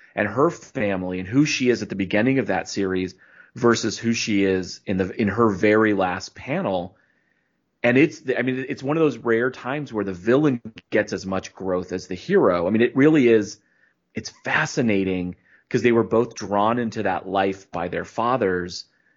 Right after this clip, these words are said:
and, and really had no other choice. I mean, the Mist, she had no other path, right?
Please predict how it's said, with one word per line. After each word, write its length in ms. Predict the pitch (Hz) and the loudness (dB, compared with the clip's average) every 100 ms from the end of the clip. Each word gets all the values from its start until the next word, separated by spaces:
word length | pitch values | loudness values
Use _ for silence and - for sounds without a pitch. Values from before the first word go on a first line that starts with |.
| _ _ _ | _ _ _
and, 120 | 113 104 | -4 -2
and 300 | - 120 123 | 0 0 2
really 240 | 156 160 | 2 2
had 240 | 131 123 | 0 -2
no 240 | 113 120 127 | 0 2 2
other 200 | 107 92 | 0 -4
choice. 480 | - - 123 92 95 | -8 -4 -4 -4 -8
I 40 | |
mean, 160 | 92 92 | -8 -6
the 180 | 95 92 95 | -8 -10 -4
Mist, 280 | 113 113 | -4 -4
she 220 | - - 117 | -8 -4 -2
had 160 | 117 | -2
no 220 | 107 120 | 2 4
other 240 | 120 107 95 | 4 2 -2
path, 520 | - - 90 - - | -6 -10 -8 -10 -12
right? 280 | - 85 110 | -8 -6 -6